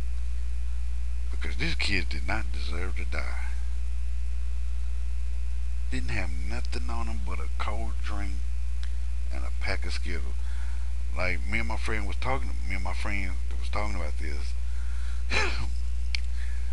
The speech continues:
And I actually told him, I said, what the boy was gonna do. And he was, it's actually in my last video about, about Jason,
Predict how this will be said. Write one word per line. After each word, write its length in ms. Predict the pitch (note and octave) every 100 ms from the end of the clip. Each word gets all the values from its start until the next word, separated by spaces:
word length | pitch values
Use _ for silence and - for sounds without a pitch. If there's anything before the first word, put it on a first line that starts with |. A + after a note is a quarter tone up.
| -
And 80 | F2+
I 160 | F#2+
actually 200 | G2+ -
told 260 | - A2 G#2+
him, 80 | F2
I 40 |
said, 200 | - E2
what 160 | F2+ -
the 40 |
boy 280 | - F2+ F2
was 100 | D#2+
gonna 240 | E2+ E2 -
do. 320 | G#2 G#2+ F#2
And 80 | D#2
he 80 | F2+
was, 140 | -
it's 240 | - - -
actually 320 | F2 G2 G#2
in 80 | G#2
my 100 | A2
last 340 | A2 B2 A2+
video 260 | E2+ B1 B1
about, 380 | C2+ C2+ C#2+ -
about 200 | E2+ D#2
Jason, 380 | F2+ F2 -